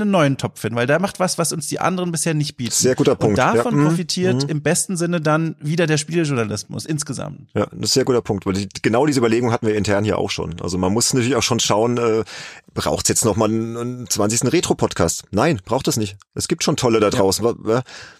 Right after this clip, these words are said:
Speaker 2: wofür? Also klar, es gibt vielleicht, du kannst vielleicht noch Retro-Themen anders angehen, als die das machen, die, die schon erfolgreich sind. Du kannst das vielleicht anders beleuchten, du hast einen anderen Ansatz, aber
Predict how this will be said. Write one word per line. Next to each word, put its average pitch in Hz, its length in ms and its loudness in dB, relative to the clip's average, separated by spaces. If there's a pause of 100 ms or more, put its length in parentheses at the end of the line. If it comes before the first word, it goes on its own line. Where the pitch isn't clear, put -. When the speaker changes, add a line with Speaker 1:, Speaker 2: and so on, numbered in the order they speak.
(140)
Speaker 2:
wofür? 117 680 0
Also 92 340 2 (100)
klar, 113 280 2 (260)
es - 160 -4
gibt - 140 -6
vielleicht, 117 220 0
du 113 40 -2
kannst 110 200 -2
vielleicht 107 160 2
noch 95 160 0
Retro-Themen 107 580 2
anders 104 320 2
angehen, 117 360 2
als - 140 -2
die 104 140 -4
das 127 200 0
machen, 139 320 0
die, 110 160 -2
die 101 160 -2
schon - 140 -2
erfolgreich 90 480 0
sind. 113 220 -4
Du - 40 -4
kannst 90 220 -2
das 87 100 -4
vielleicht 85 220 -2
anders 92 240 0
beleuchten, 98 500 0
du 95 120 0
hast 90 120 -4
einen - 100 -4
anderen 85 180 0
Ansatz, 95 340 2
aber 90 240 4